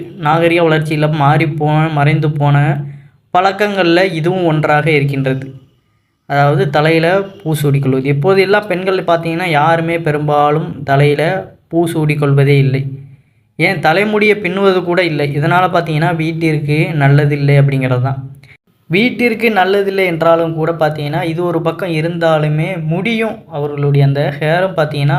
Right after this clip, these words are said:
பாழாகிவிடும். நீங்க தலைமுடியை எப்படி வேண்டுமென்றாலும் சீவிக்கொள்ளுங்கள், அது உங்கள் விருப்பம். ஆனா, எப்படி வாரினாலும் தலையில் ஒரு கொத்து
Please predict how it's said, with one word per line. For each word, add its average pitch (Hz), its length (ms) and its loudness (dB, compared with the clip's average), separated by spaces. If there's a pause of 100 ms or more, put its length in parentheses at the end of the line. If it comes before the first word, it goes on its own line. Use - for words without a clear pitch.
(120)
பாழாகிவிடும். 143 680 2 (540)
நீங்க 151 340 0
தலைமுடியை 214 640 2
எப்படி 156 380 0
வேண்டுமென்றாலும் 175 960 0
சீவிக்கொள்ளுங்கள், 147 840 -2
அது 151 240 0 (140)
உங்கள் 147 280 0
விருப்பம். 139 340 0 (480)
ஆனா, 180 200 2 (380)
எப்படி 165 440 0
வாரினாலும் 185 800 0 (180)
தலையில் 190 420 0
ஒரு 165 200 0
கொத்து 160 380 -2